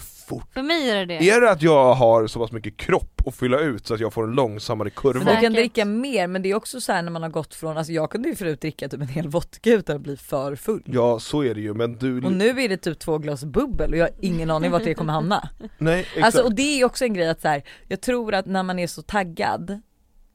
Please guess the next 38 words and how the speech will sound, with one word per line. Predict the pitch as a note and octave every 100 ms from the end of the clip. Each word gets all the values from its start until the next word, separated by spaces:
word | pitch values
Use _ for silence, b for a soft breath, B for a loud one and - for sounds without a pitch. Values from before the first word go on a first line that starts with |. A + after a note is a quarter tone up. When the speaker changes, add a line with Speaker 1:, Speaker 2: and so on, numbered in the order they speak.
| _
Speaker 3:
så | - -
är | F3+ F3
det | E3
så | B2
svårt | - G3 G#3+ F3+ F3+ F3+ -
att, | - D#3 - _ - - B B B B B
alltså | A#3
det | C#4
är |
så | A#3+ A3+
svårt | - G#3+ F#3+ F#3+
att |
känna, | A3 G3 F#3+
för |
det | G3+ A#3
är |
som | A3 F#3+
vi | F3+
säger | A3 F3+ D#3
att | E3 -
det | F3 A3
tar | A#3 A3+
ju | G3
verkligen, | F3+ F3 - E3 D#3+ B B B _
det | F3+
är | A#3+
inte | B3+ G3+
just | F#3+ -
den | F#3
här | F3+
shotten | - - C4+ - F#3+ D3+
du | D3+ D#3
tar, | A3 C3 G2+
utan | - F3 F#3 F3
det | F3+
är | A#3+
ju | A#3+
typ, | A#3 F#3+ D#3